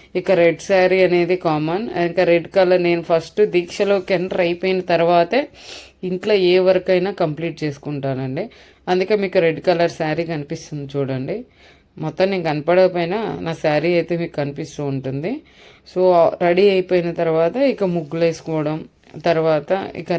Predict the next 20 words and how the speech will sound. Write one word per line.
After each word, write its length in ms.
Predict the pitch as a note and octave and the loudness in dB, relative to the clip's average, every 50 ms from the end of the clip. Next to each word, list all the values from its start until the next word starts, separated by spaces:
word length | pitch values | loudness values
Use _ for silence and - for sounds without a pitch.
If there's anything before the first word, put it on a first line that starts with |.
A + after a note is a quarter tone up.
| D#3+ D#3+ | -2 -4
రిమైనింగ్ 440 | D3+ D#3+ E3 E3+ F3 F3 F3 E3 E3+ D#3 | -4 -4 -2 -2 -4 -4 -4 -4 -2 -2
కార్యక్రమాలు 640 | D3 D3 D#3 D3+ - E3 D#3+ D#3 D3+ D#3 D3+ D3+ C#3+ C#3+ | -2 -2 -4 -4 -4 -4 -4 -4 -4 -6 -6 -6 -6 -6
మొత్తం 280 | C#3+ C#3+ - - E3 D#3+ E3 - - - - - - - _ _ - | -6 -6 -4 -4 -4 -4 -6 -12 -20 -20 -20 -20 -20 -20 _ _ -6
వండడం 460 | D#3 E3 D#3+ D#3+ E3 F3 E3+ F3 E3+ E3+ E3 | -4 -4 -2 0 0 0 0 0 0 -2 -4
అయినా, 240 | D#3+ D#3 D#3 D#3 D#3+ D#3 | -4 -4 -4 -6 -6 -6
నైవేద్యాలు 600 | D3+ D3 C#3+ D3 D3 D#3+ F3 E3+ F3 F3 F3 E3 D#3+ - | -4 -4 -4 -2 -2 -2 -2 0 0 0 0 0 -2 -4
చేయడం 320 | D#3+ D3+ D#3 D#3 E3+ E3 D#3+ | -4 -4 -4 -4 -4 -4 -4
అయినా, 240 | D#3 D3+ D3+ D3+ D3+ D3 C#3+ D3 | -6 -6 -6 -4 -4 -4 -4 -4
ఏవైనా 340 | D3+ D#3 D#3+ D#3+ D#3+ D#3+ E3 D#3+ D#3 | -4 -4 -4 -4 -4 -4 -6 -6 -6
కానీ 220 | D#3+ D#3 E3 G#3 A3+ - | -6 -6 -6 -8 -8 -8
స్నానం 340 | - E3+ D#3 D3+ D3+ D#3+ D#3 D3+ | -6 -6 -4 -4 -6 -8 -8 -8
తర్వాతే 460 | - C#3+ C#3+ - D#3 D3+ C#3+ C#3 - D3 C#3 | -8 -8 -6 -6 -6 -6 -8 -8 -8 -6 -6
అండి. 200 | C3 C3+ D3 G#3+ C4 C4+ - _ _ _ - - - - - - _ - | -6 -6 -6 -8 -10 -12 -14 _ _ _ -20 -20 -20 -20 -20 -20 _ -12
So, 100 | - - G3+ G3 | -4 -2 -2 0
ఇంకా 140 | F#3+ F#3+ F#3+ F#3 F#3 | 0 0 2 2 0
నెక్స్ట్, 340 | F#3 F#3 - - - - A3+ G#3+ G3+ G3+ - - | -2 -4 -6 -10 -2 2 4 4 4 4 0 0
ఆ, 40 | - E3+ E3 D#3+ | 0 0 2 2
బయట 220 | F3 E3+ F3 F#3 F#3+ | 2 2 2 2 2
మొత్తం 400 | F#3+ F3+ F3+ F3 - - F#3+ F#3+ F#3 F3+ F#3 | 0 0 -2 -2 -2 -2 -2 0 0 -2 -4
అంతా 460 | D#3+ D#3 D#3 - - G3 F3+ D#3 F#3+ | -6 -8 -8 -10 -10 -8 -4 -4 -4